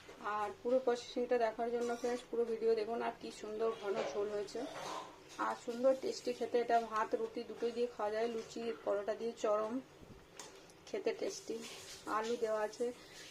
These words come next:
টমেটো দেওয়া আছে, সুন্দর। এটা হচ্ছে লেজা, দেখুন কত সুন্দর কাতলা মাছের। এটা পিস, এটা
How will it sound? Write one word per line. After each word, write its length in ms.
টমেটো 420
দেওয়া 220
আছে, 200
সুন্দর। 400
এটা 220
হচ্ছে 260
লেজা, 300
দেখুন 280
কত 140
সুন্দর 320
কাতলা 380
মাছের। 360
এটা 160
পিস, 260
এটা 160